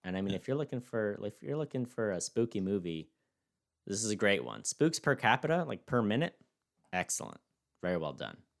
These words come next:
Speaker 2: Yeah. I will say, just to defend my decision,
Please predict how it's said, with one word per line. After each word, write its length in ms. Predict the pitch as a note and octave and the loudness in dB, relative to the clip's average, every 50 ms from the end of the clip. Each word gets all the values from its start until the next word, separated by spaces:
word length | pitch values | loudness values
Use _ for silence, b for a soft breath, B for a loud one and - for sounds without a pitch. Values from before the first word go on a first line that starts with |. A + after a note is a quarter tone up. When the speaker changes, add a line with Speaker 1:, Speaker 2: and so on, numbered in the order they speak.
| _ _ _ | _ _ _
Speaker 2:
Yeah. 80 | - - _ _ _ _ _ _ - | -20 -20 _ _ _ _ _ _ 2
I 80 | C#3+ D3 | 4 6
will 120 | F#3 G#3+ G3 | 6 6 4
say, 380 | - - D#3 A#2+ A2+ A2 - _ | 6 6 6 4 4 2 -6 _
just 240 | - - C3 C3 - | 0 0 0 2 4
to 60 | C#3+ | 2
defend 380 | C#3 C#3+ C#3 C3+ - C3 B2+ C3 | 2 2 0 2 4 4 6 6
my 80 | C3+ C3+ | 6 6
decision, 480 | C#3+ C#3+ - A2+ A2 A2 A#2+ B2 C3 | 4 4 0 0 -2 -4 -6 -10 -12